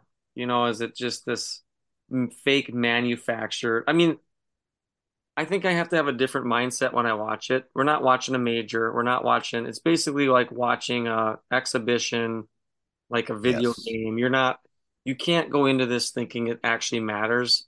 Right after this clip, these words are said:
Speaker 1: that it's actually competitive. It's, it, it's
Speaker 2: It's
Speaker 1: not.
Speaker 2: entertainment. It's entertainment.
Speaker 1: Yep. So
Speaker 2: So what, how it's gonna work, and I have, I don't have,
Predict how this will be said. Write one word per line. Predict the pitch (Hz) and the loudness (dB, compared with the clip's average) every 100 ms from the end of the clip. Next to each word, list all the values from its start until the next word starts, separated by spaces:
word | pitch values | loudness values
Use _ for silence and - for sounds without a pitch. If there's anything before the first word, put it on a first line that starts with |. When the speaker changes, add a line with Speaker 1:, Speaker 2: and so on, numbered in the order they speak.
| - | -6
Speaker 1:
that | 120 | -4
it's | 110 104 | -4 -2
actually | 113 113 - 117 | 0 0 0 -4
competitive. | 110 104 107 110 113 117 120 | -6 -4 -4 -2 0 -2 -4
It's, | - - - _ _ _ _ _ - | -10 -8 -10 _ _ _ _ _ -4
it, | 120 _ - | -4 _ -14
it's | 123 - | -12 -10
Speaker 2:
It's | 117 - | -10 0
Speaker 1:
not. | 135 | 4
Speaker 2:
entertainment. | 135 131 127 104 95 82 - - - | 6 4 4 2 0 -4 -10 -16 -12
It's | 107 | -2
entertainment. | - 147 131 95 90 - _ _ _ _ - | 2 4 4 2 -2 -6 _ _ _ _ -6
Speaker 1:
Yep. | 120 113 - _ _ _ | -2 -2 -4 _ _ _
So | - - 110 | -12 -2 0
Speaker 2:
So | 110 147 143 139 127 - | 4 4 6 4 2 -4
what, | 117 123 151 | -4 0 2
how | 139 156 | 4 4
it's | 185 - | 4 2
gonna | 160 | -2
work, | 135 127 123 | 0 0 -2
and | 107 | -4
I | 104 | 0
have, | 117 123 | 2 2
I | 90 | 0
don't | 110 131 | 0 2
have, | 123 | 0